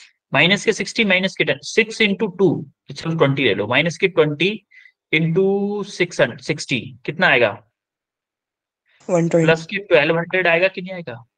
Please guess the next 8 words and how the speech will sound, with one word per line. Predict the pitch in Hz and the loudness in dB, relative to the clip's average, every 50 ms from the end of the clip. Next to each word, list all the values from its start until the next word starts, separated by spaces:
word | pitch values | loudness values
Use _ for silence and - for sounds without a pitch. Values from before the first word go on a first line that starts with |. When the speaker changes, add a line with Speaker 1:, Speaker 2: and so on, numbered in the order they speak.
| _ - | _ -14
Speaker 1:
तो | 127 | -10
देखो | 123 123 120 120 95 98 117 113 | -10 -8 -6 -6 -8 -8 -10 -12
वी | 110 123 143 165 175 180 185 185 175 139 | -10 -8 -8 -6 -6 -6 -6 -8 -10 -12
स्क्वायर | 127 - - - - 127 127 127 127 | -12 -14 -12 -6 -4 -2 -2 -2 -2
equal | 113 113 113 - 113 110 104 107 131 | -4 -8 -8 -8 -6 -6 -6 -6 -10
to | 135 | -10
सिक्सटीन | 135 - 120 104 - - - - 113 120 139 | -10 -10 -12 -12 -12 -14 -14 -12 -10 -8 -8
हंड्रेड, | 135 131 131 123 135 147 143 | -8 -8 -8 -10 -10 -12 -14